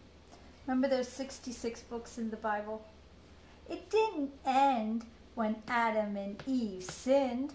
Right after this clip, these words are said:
That was just at the beginning. There are sixty-five more books, and there's all kinds of stories about people sinning and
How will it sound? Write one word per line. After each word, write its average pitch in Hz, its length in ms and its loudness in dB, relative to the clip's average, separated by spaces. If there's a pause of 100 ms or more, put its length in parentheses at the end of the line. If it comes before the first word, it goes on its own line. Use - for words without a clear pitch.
(280)
That 466 240 6
was - 120 2
just 240 320 0
at 285 140 0
the 339 80 0
beginning. 403 880 2 (560)
There 466 180 6
are 480 300 6
sixty-five 453 920 4
more 440 200 4
books, 440 420 0 (360)
and 403 160 4
there's 415 200 2 (100)
all 415 240 8
kinds 427 640 4
of 381 80 -2
stories 254 680 -2 (380)
about 226 520 2
people 208 360 -2
sinning 349 1080 -2 (1500)
and 214 180 -2